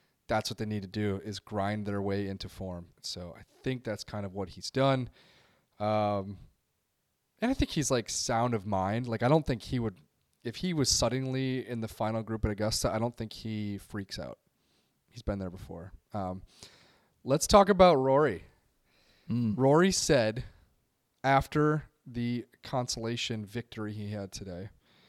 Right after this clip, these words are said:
Speaker 1: that he might go to Augusta again this week. He went to Augusta last week, played fifty-four holes.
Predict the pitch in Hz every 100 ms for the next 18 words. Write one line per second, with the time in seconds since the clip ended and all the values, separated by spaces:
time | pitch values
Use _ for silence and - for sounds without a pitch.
0 | _ _ _ _ _ 110 143 185 180 160
1 | 165 143 139 123 135 - 120 113 117 101
2 | 123 117 120 110 80 98 - - 82 -
3 | 139 190 196 180 147 151 151 151 123 120
4 | - 139 120 - 123 113 - 147 - 135
5 | - 123 127 131 117 - 110 98 107 143
6 | -